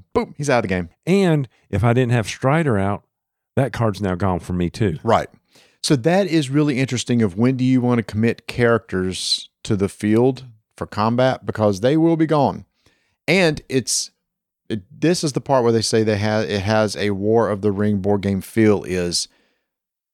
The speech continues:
Speaker 1: the Mordor side gets to draw way more cards each round than what the other people do. So we always have more access to resources, but it s-, didn't seem to hurt because actually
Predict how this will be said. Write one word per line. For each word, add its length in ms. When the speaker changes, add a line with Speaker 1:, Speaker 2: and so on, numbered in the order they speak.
Speaker 1:
the 200
Mordor 480
side 340
gets 160
to 80
draw 300
way 280
more 220
cards 560
each 260
round 520
than 100
what 100
the 140
other 200
people 300
do. 220
So 160
we 160
always 360
have 240
more 460
access 440
to 120
resources, 640
but 220
it 80
s-, 140
didn't 280
seem 260
to 80
hurt 340
because 580
actually 640